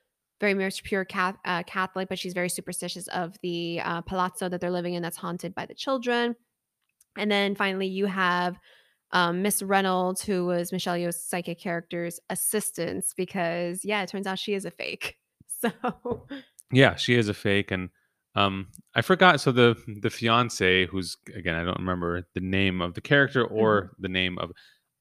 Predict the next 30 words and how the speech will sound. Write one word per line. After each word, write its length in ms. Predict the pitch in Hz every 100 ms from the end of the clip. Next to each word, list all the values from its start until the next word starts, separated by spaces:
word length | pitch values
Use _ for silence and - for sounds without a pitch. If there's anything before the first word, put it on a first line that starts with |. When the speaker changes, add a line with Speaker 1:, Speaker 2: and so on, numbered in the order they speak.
| -
Speaker 2:
I 600 | 113 117 127 135 135 120 - _
didn't, 340 | 101 135 151 - _ _ _ -
I, 140 | - - - -
I 80 |
must 180 | 120 131
have 80 | 113
missed 160 | 110 -
something 320 | 104 98 98
because 340 | 95 131 -
<laughs> 300 | 170 151 160
until 400 | 120 - 160 143
near 320 | 123 113 131
the 140 | 131 127
end 140 | 117
of 60 | 117
the 60 |
movie, 400 | 101 98 107 120
I 140 | 98 101
thought 320 | - 113 110
that 160 | 101 85
that 240 | 95 90
was 260 | 95 90 85 _ _ _ _ _ _ _ 80
the, 120 | 95 - 101
uh, 260 | 92 92 - _ _ _ _ _
Rowena's 600 | 101 101 101 98 90 85 -
ex-husband 640 | 92 - 95 80 80 80
and 240 | 85 90 85
the 80 | -
daughter 360 | 82 87 85 85
of 300 | - 80